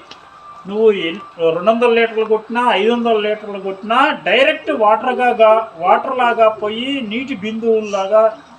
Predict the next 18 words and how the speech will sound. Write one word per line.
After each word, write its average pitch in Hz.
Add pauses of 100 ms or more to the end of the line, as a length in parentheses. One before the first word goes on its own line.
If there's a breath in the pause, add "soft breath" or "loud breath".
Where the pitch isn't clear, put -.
నీటి 247
చుక్కల్లాగా 208
పోయి 226 (120)
పూతని 220
టచ్ 220 (120)
కాకూడదు. 170 (600 loud breath)
అలా 269
టచ్ 226
అయినట్టే 220
డైరెక్ట్గా 254
వాటర్ 220
లాగా 220
నువ్వు 202
పూతని 214
గనక 208
నీళ్లు 202
పడేటట్టు 190 (140)
చేసినట్లయితే, 190